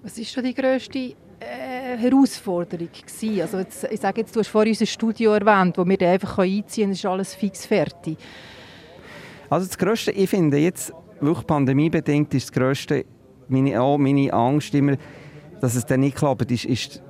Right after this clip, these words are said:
Speaker 2: die Logistik. Also weisst, wirklich, wie kommen die Leute von A nach B? Wie kommt unser Material an, rechtzeitig? Wir können uns ja nicht frei bewegen die ersten vierzehn Tage. Wir dürfen nur an, an ganz bestimmten Orten an. Aber wie will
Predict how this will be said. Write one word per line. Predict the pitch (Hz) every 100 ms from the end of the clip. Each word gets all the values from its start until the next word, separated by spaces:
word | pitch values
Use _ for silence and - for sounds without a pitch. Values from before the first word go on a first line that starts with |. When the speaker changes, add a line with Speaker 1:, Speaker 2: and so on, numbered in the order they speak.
| -
Speaker 2:
die |
Logistik. | 117 101 147 - - -
Also | 113 113
weisst, | 131 147 -
wirklich, | 135 151 - 139
wie | 127 151
kommen | 165 151 151 156
die | 143
Leute | 151 -
von | 113
A | 113 139
nach | 127
B? | - 131 120
Wie | 123
kommt | 135 143 135
unser | 127 123
Material | 123 117 123 120 123 135
an, | 117 110 98
rechtzeitig? | 101 113 - - 113 - - - -
Wir | -
können | 135 127
uns | 127
ja | 135
nicht | 147 - -
frei | - 131 143
bewegen | 120 120 147 165
die | 151
ersten | 143 151 151
vierzehn | - 147 147 147 147
Tage. | 123 90 101 - -
Wir | 117
dürfen | 131 117 120
nur | 135 151
an, | 131 -
an | 117 113
ganz | 123 156 -
bestimmten | 139 - 131 143 143
Orten | 107 120 143 -
an. | 117 135 107 - - -
Aber | - 113
wie | 135
will | 131